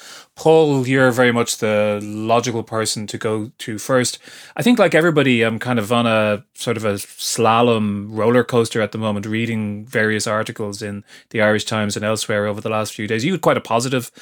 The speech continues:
analysis of where we are at now on Saturday, looking ahead towards the spring and the summer and the likely trend of numbers and vaccination and various elements. But then, uh, you were one of the bylines on, uh, the lead story in Tuesday's Irish Times, which was much more doom-laden, a,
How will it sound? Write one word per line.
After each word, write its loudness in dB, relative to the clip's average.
analysis 0
of -8
where 0
we 2
are 2
at -4
now -4
on -6
Saturday, -2
looking 0
ahead 0
towards -2
the -6
spring 0
and -4
the -8
summer 0
and -8
the -6
likely -6
trend -8
of -8
numbers -6
and -18
vaccination -4
and -2
various 4
elements. 2
But -2
then, 4
uh, 6
you 2
were 4
one 4
of -2
the -4
bylines 2
on, -2
uh, -2
the -4
lead 2
story 2
in -4
Tuesday's 2
Irish 0
Times, -4
which -6
was -6
much -4
more 4
doom-laden, 2
a, -4